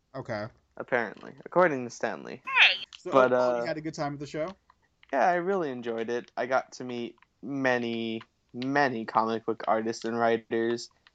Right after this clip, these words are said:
Speaker 2: and had Morrison given advice, not to me, but towards a giant crowd that was next to me.
Speaker 1: What if his vice, advice, he was,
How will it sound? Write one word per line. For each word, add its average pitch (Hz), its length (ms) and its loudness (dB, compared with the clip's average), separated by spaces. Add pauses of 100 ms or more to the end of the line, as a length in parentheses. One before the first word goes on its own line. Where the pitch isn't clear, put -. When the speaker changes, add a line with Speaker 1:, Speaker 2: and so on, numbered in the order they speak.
(300)
Speaker 2:
and 131 300 4
had 135 520 4
Morrison 156 840 0 (320)
given 147 640 2
advice, 143 720 2
not 185 200 0 (540)
to 196 180 -6
me, 339 400 -6
but 170 280 0 (560)
towards 180 380 0
a 175 40 0
giant 170 440 2
crowd 196 320 6
that 196 100 2
was 185 160 -2
next 202 280 -6
to 311 60 -8
me. 359 80 -6 (300)
Speaker 1:
What 156 100 -6
if 180 80 -4
his 208 160 -2
vice, 135 460 -4
advice, 131 380 -4
he 139 60 -4
was, 127 180 -6